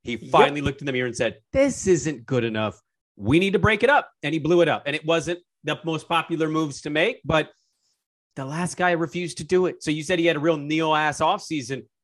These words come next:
Speaker 1: You're not wrong, but what I would counter with is I think he even did slightly better 'cause he got to add more than, like, one player to the
Speaker 2: Right.
Speaker 1: nucleus of Norm, Dame, C J, Cove.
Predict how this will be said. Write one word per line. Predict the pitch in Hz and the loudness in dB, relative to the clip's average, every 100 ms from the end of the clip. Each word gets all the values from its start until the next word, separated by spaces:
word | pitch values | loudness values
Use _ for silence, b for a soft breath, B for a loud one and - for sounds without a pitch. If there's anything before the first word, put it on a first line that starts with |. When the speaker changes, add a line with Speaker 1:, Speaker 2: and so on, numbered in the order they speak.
| _ - | _ -6
Speaker 1:
You're | 151 | -2
not | 170 190 - | 2 2 0
wrong, | 135 139 175 180 151 143 | -2 2 4 4 2 0
but | 156 | -4
what | 151 | -4
I | 139 | -4
would | 135 | -6
counter | 147 165 160 | -6 -4 -4
with | 147 143 | -4 -4
is | 143 123 - _ _ _ - | -6 -6 -10 _ _ _ -4
I | 190 | -2
think | 214 202 | -2 -2
he | 208 | -2
even | 196 | -2
did | 190 185 | -2 -2
slightly | 202 185 185 | -2 -2 -2
better | 185 208 185 | -2 -2 -2
'cause | 180 170 | -4 -6
he | |
got | 170 185 | -4 -4
to | 190 | -2
add | 175 165 | -2 0
more | 175 | 0
than, | 175 165 | 0 -2
like, | 156 | -4
one | 123 135 156 165 | -4 0 2 2
player | 151 156 156 143 127 | -2 2 2 2 -2
to | 143 | -4
the | 147 | 4
Speaker 2:
Right. | 233 180 | 4 6
Speaker 1:
nucleus | 147 131 | 2 -2
of | 143 117 | -4 -4
Norm, | 165 156 147 143 | -2 0 -2 0
Dame, | 147 135 135 131 - _ _ | 0 0 -4 -8 -18 _ _
C | - 165 143 | -8 -6 -6
J, | 113 131 120 117 110 _ _ _ - | -2 -2 0 -2 -6 _ _ _ 0
Cove. | 170 120 90 | 2 2 -2